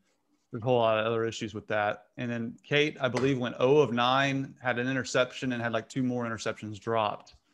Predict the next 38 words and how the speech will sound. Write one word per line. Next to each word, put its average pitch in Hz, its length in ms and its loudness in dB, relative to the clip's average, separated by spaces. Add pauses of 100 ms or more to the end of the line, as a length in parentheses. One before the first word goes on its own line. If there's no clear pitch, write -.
(400)
to 127 60 -8
where 113 500 0
there 123 80 -4
was 117 140 -4
no 123 160 2
other 113 160 0
choice 113 400 -4
but - 160 -12
to 127 80 -6
<laughs> - 20 -6
put 226 300 2
Brandon 123 380 2
in. 110 160 -4
And 113 220 -6
that's 123 180 -6
when 123 120 -2
the, 113 180 -4 (480)
the 131 80 -2
Weeden 120 460 -2
to, 110 260 -2
to - 120 -8
Blackman 110 400 2
connection, 107 640 -8 (200)
uh, 107 140 -6
truly 110 320 -6
began. 104 500 -8 (560)
So 143 520 2 (160)
in 143 100 -4
twenty 196 200 2
fourteen, 170 460 4
obviously 143 340 4
he 139 100 2
comes 139 260 0
in, 131 280 0
Mason 123 320 -2
does, 123 340 2
beats 131 300 -4
Oklahoma, 120 680 -2